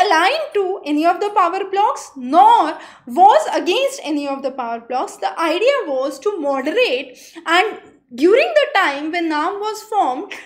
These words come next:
there was no economic considerations that were taken into place. However, later on with developments, we believe that economic,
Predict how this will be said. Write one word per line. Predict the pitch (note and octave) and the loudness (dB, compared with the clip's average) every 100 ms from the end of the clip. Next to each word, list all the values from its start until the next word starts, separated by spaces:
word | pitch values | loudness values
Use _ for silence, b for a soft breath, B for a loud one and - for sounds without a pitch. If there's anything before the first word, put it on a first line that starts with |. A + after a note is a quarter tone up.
| B | B
there | C#4+ E4 F#4 | 0 0 0
was | A4+ B4+ D#4 | -4 -4 -2
no | C#4 F#4 D5+ - | 0 2 2 0
economic | E4 E4+ D#4+ E4 F#4 B4 B4 | -6 -6 -2 -2 -2 -6 -4
considerations | E4 D#4 E4 D4 E4 F4 F4+ G4 F#4 | -4 -4 -6 -6 -8 -8 -8 -10 -4
that | C#4 C4 | -6 -4
were | C#4+ | -8
taken | C4+ A#3 B3 | -8 -12 -12
into | A#3+ A#3+ C4 | -12 -12 -14
place. | B3+ A3+ C4+ - - - - | -14 -14 -14 -18 -20 -20 -2
However, | G4+ D5+ - D#4 G4+ F#4+ | 6 8 8 8 4 2
later | D4 E4 C5 C#5 A4 | -2 0 0 0 0
on | D#4+ E4+ | 0 -2
with | F#4 C4 | -6 -4
developments, | D#4+ C#4+ F#4+ G#4+ D4 C#4+ - | -4 0 0 0 -8 -8 -10
we | C#4 | -6
believe | E4 F#4 G#4+ A4+ - | -4 -2 -2 -2 -2
that | E4 F4+ - | -2 -2 -6
economic, | D4+ F4 E4+ F4+ G4 A4+ | -10 -6 -2 0 0 0